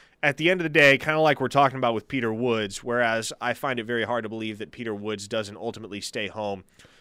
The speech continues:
with the Alabama Crimson Tide, I similarly find it very difficult to believe that Phil Picciotti is gonna leave the state of Pennsylvania and won't be playing ball in Happy Valley.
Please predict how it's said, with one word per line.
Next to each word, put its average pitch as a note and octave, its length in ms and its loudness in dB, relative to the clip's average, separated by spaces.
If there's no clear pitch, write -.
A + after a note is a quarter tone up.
with A2 140 -6
the A#2+ 120 -2
Alabama G#2+ 400 -2
Crimson G2 360 -10
Tide, A2+ 440 2
I A2+ 140 -2
similarly C3 560 0
find A#2 360 -4
it F#2+ 160 -4
very A#2+ 320 2
difficult A2+ 460 -6
to G#2 60 -10
believe G#2+ 360 -6
that G2+ 160 -8
Phil A2 160 -6
Picciotti G#2 640 -6
is F#2+ 80 -8
gonna G#2+ 180 -12
leave G2+ 240 -10
the G2 80 -10
state G#2 260 -6
of G2 80 -10
Pennsylvania F#2+ 760 -8
and A2+ 360 -2
won't A#2 340 -8
be A2+ 100 -6
playing G#2 380 -4
ball G2 180 -6
in F2+ 60 -8
Happy F#2+ 320 -12
Valley. C2+ 400 -16